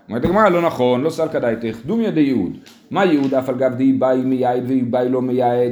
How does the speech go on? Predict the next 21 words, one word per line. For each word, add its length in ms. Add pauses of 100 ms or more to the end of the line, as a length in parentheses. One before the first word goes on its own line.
כל 200
איכא 200
דלא 220
מייע-, 480
מצי 260
מייעד 340
לא 160
אבי 140
זבינא 320
זבינא. 400 (640)
הכי 240
נמי, 580
כל 140
איכא 180
דלא 220
מצי 300
מגרע, 600
לא 220
אבו 160
זבינא 480
זבינא. 600